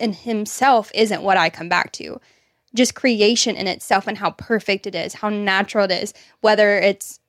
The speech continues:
through birth and giving and, and nurture, nurturing, or even death, and just the beauty in all things. And, and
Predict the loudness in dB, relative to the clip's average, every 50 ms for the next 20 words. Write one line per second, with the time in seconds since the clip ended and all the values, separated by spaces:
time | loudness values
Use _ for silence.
0 | _ _ -10 -6 -6 -6 -6 -8 -6 -4 0 0 0 0 -2 -4 -12 -18 -14 -4
1 | -2 -2 -2 -2 0 2 2 4 4 4 4 4 2 2 0 -2 -2 -2 -2 -2
2 | -2 -4 -8 -12 -6 -2 -2 -2 -2 -4 -8 -12 -14 -14 _ _ _ _ _ _
3 | _ _ _ _ _ -2 2 4 4 4 4 2 -2 0 2 4 4 4 4 4
4 | 2 2 0 -2 -4 -2 2 2 4 4 2 0 -2 0 2 2 2 2 0 0
5 | -2 -2 -4 -6 -6 -4 -2 -2 -2 -4 -4 -6 -4 -2 -2 -2 -4 -6 -2 0
6 | 2 2 4 2 0 0 0 0 0 0 0 0 0 0 -2 -2 -4 -6 -4 -2
7 | 0 0 0 0 0 2 2 2 2 2 0 -2 -2 -2 0 0 -2 -4 -6 -6
8 | -6 -6 -6 -6 -8 -12 _ _ _ _ _ _ -2 0 2 0 0 -2 -4 -8
9 | -12